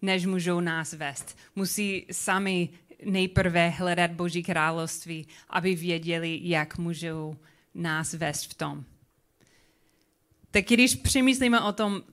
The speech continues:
za co můžeme se modlit, a za pastorem, tak bych řekla, že první věc je, že chceme, abychom, stejně jako každý dar, abychom poděkovali Bohu za něm,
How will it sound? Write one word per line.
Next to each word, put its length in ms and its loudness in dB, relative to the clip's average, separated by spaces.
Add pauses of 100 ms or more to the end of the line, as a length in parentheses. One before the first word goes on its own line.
(100)
za 300 0
co 240 -2
můžeme 420 -2
se 180 -2
modlit, 440 -6 (200)
a 360 -4
za 180 -2
pastorem, 720 -6 (460)
tak 260 -2
bych 220 0
řekla, 300 2
že 260 6
první 400 4
věc 300 -2
je, 300 0
že 240 -2
chceme, 640 -2 (340)
abychom, 840 2 (680)
stejně 400 6
jako 200 4
každý 360 2
dar, 380 4
abychom 460 0
poděkovali 640 2
Bohu 420 -2 (100)
za 200 -2
něm, 320 -4